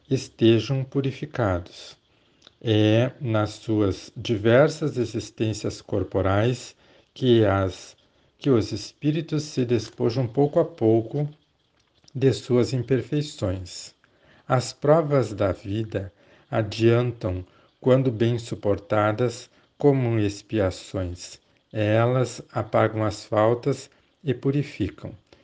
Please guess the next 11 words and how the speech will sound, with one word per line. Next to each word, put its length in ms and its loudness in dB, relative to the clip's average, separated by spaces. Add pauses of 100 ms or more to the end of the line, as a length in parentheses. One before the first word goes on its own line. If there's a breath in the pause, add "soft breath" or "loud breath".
(160 soft breath)
É 160 0
o 80 0
remédio 800 2
que 160 -2
limpa 300 -2
a 40 -2
chaga 760 0 (360 loud breath)
e 100 2
cura 320 2
o 100 2
enfermo. 640 -2